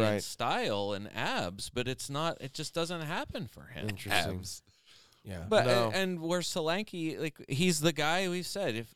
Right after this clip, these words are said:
Speaker 1: if Bournemouth is, is in, if he's one of the guys, uh, like, you know, the talisman debate. He, if the, if Bourne-, if Bournemouth is in a goal, if they're scoring,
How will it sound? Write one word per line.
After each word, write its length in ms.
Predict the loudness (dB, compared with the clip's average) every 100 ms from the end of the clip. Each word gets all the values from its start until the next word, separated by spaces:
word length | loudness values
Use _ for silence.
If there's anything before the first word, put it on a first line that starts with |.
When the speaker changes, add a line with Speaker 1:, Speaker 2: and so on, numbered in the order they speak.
| _
Speaker 1:
if 180 | -4 -4 -12 -6
Bournemouth 420 | 4 6 6 0 -2
is, 240 | -4 -4 -12 -8 -6 0
is 300 | 2 2 -4 -2
in, 280 | 0 0 -2
if 140 | -4
he's 220 | 0 -2 2
one 140 | 2
of 80 | 2
the 80 | 0
guys, 440 | 0 0 0 -4 -8
uh, 100 | -10 -10 -12
like, 120 | -14 -14 -20
you 160 | -10 -4
know, 120 | -4
the 120 | -4
talisman 560 | -4 -4 -2 -4 -8 -6
debate. 400 | -2 2 2 2
He, 200 | 0 0 0
if 120 | -2 0
the, 140 | 0 2
if 100 | 0 -2 0
Bourne-, 300 | 4 4 4 -2
if 100 | 0
Bournemouth 400 | 2 2 2 -2
is 140 | -2
in 100 | -2
a 40 | -2
goal, 360 | 0 2 2
if 80 | 0
they're 120 | 0
scoring, 600 | -2 -2 0 0 -2 -6